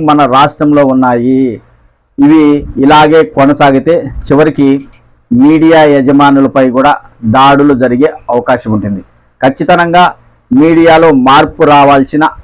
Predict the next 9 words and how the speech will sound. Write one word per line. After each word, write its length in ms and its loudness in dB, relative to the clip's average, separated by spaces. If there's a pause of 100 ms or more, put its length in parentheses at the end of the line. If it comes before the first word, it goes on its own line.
(140)
అవసరం 460 -2
ఉంది. 260 -2 (440)
రాజకీయ 360 0
నాయకులు 440 0 (500)
మీడియా 260 2
వ్యవస్థలపై 500 0 (400)
ఎందుకు 300 -2 (600)
బూతులు 440 0
మాట్లాడుతున్నారు 680 0